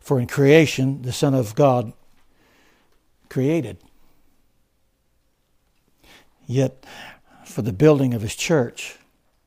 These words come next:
He sacrificed Himself.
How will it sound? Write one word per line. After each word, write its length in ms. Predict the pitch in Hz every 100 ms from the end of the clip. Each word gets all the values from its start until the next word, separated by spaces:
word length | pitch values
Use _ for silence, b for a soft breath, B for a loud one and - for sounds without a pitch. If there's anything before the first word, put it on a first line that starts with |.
| _ _ _ _ _ _ _ _ _ _ _ _
He 120 | - 110
sacrificed 840 | - 131 120 117 - 117 110 -
Himself. 600 | 95 - 117 - -